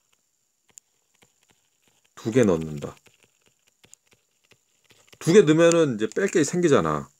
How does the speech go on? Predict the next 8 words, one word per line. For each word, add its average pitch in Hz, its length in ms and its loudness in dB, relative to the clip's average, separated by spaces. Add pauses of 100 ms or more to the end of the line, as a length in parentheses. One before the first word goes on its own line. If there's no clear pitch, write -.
그러니까 143 220 2
이제 127 160 4
먼저 117 500 4 (760)
여섯 143 200 0
개가 135 200 4
있고, 92 200 -2
빨간 131 320 0
거. 98 240 -2